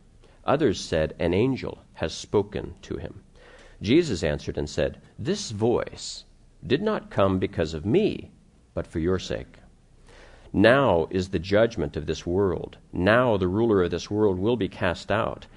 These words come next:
And I, if I am lifted up from the earth, will draw all peoples to myself."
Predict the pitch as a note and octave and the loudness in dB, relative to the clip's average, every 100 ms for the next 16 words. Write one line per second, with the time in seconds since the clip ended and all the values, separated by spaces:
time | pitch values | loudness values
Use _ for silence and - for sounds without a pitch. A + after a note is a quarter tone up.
0 | - - G2 A2 D#3+ D#2+ - - - - | -16 0 2 4 2 -2 -4 -12 -18 -20
1 | - - A2 A2 G2 G2 C#3+ - F#3 F3 | -6 0 6 6 6 6 4 4 0 2
2 | - - B2+ A2+ F2+ - - - - - | 0 0 0 2 2 0 -6 -20 -20 -6
3 | G#2 G2+ G2 A2+ C3+ G2+ E2 G2+ - G#2+ | 2 2 2 0 2 2 2 -2 0 2
4 | C3 - E3 D#3 D#2 D2+ - - _ - | 2 0 -2 0 -2 -2 -6 -14 _ -2
5 | F2+ D#2+ - A#2+ G#2+ - - | -2 -2 -2 -2 -2 -6 -20